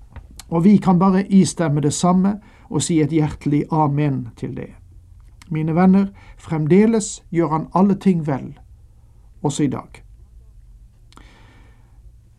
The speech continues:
Ja, da toner, eh, dette kapitlet, det syvende i Markus evangeliet,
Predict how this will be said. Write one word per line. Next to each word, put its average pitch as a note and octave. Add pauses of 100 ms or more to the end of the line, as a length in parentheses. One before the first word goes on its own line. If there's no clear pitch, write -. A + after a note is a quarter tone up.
(200)
Ja, F#3+
da G#3
toner, F#3+
eh, D#3+ (500)
dette F3
kapitlet, D#3+
det D3+
syvende D3
i D3
Markus C#3+
evangeliet, C3